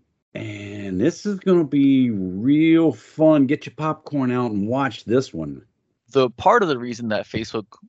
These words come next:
Speaker 2: wants to have this solid exterior that it presents is that it's,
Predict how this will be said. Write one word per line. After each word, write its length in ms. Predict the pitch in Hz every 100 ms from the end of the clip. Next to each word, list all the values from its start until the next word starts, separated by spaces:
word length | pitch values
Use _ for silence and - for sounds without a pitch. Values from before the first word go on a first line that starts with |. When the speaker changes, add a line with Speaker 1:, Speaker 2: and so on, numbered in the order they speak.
| _
Speaker 2:
wants 500 | 117 107 131 160 - -
to 300 | 123 110 98
have 400 | 95 101 107 90
this 300 | 101 - - _ _
solid 360 | - 151 151
exterior 580 | 127 - - 151 139 101
that 120 | 104
it 80 | 104
presents 600 | - 98 143 98 - - _ _ _ _ _
is 240 | 110 117 -
that 320 | 104 101 92 - - _ _ _
it's, 340 | - 113 -